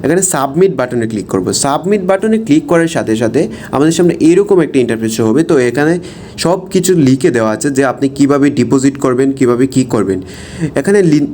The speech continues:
লিখে দেওয়া আছে, "নিচের দেওয়া নম্বর, নম্বরটি কপি করুন, তারপর অবশ্যই নগদে সেন্ড মানি করুন।" তো আমরা কি করব?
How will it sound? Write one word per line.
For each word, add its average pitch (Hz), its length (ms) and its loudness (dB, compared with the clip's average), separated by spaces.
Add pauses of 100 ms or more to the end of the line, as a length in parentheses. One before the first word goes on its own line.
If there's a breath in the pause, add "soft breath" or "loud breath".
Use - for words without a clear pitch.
লিখে 160 320 4
দেওয়া 135 200 2
আছে, 113 220 -2
"নিচের 170 460 2
দেওয়া 208 220 2
নম্বর, 139 460 2 (300)
নম্বরটি 170 680 2
কপি 120 260 0
করুন, 101 380 0
তারপর 165 300 0
অবশ্যই 175 440 2
নগদে 185 360 2
সেন্ড 131 320 0
মানি 113 260 0
করুন।" 98 300 -2
তো 139 120 0
আমরা 156 260 2
কি 180 140 0
করব? 214 380 2